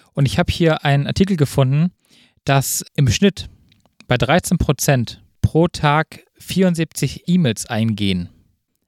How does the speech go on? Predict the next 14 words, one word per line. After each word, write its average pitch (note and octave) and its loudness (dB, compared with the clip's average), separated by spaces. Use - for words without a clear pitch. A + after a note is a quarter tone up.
Also B2+ 2
bei C#3 0
dreizehn F#3 0
Prozent F3+ 0
aller E3 2
Berufstätigen G3+ 0
geht D#3+ 0
am, C#3 0
geht D#3 0
am C#3 -2
Tag - -2
vierundsiebzig F3 -2
E-Mails B2+ 0
ein. - -8